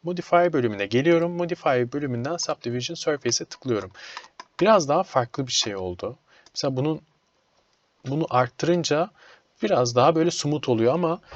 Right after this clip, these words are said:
biraz daha güzel gözükmesi ve daha unik gözükmesi için tekrar edit moduna gelip bu sefer tekrar loop cut atacağım.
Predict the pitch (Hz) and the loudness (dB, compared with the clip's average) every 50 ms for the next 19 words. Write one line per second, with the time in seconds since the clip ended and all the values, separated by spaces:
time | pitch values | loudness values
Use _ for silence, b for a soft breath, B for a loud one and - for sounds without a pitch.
0 | B B B B - 156 170 202 196 180 151 151 156 160 160 131 127 131 147 156 | B B B B -2 0 2 4 2 2 2 2 2 2 0 0 0 0 2 2
1 | 165 147 147 127 120 123 - - 123 113 - - - - 117 113 120 120 113 - | 2 2 0 0 0 -2 -4 -6 -4 -4 -2 -2 0 0 0 0 0 0 2 4
2 | 117 127 139 131 117 139 151 143 135 _ - 120 104 - - - - 104 104 - | 4 4 4 2 0 -2 -2 -4 -6 _ -6 -6 -6 -6 -10 -14 -12 -8 -6 -4
3 | - - 143 127 - - - 123 - 170 - - 147 127 - 131 131 - - - | -2 -2 -2 -4 -4 -6 -6 -6 -6 -4 0 2 4 4 2 0 -4 -8 -8 -4
4 | 135 120 110 117 113 113 110 - 123 131 185 - - 175 - - 147 - 160 190 | -4 -4 -2 -2 -4 -4 -2 -2 -2 -4 -4 -4 -4 -2 -2 -2 0 2 0 0
5 | 196 - - - 175 - - - 180 165 135 123 120 - - - - 101 - - | 0 -2 -8 -10 -10 -6 -2 0 2 2 2 2 0 0 0 -2 -4 -4 -4 -8
6 | - - - - 90 87 | -12 -12 -10 -10 -10 -12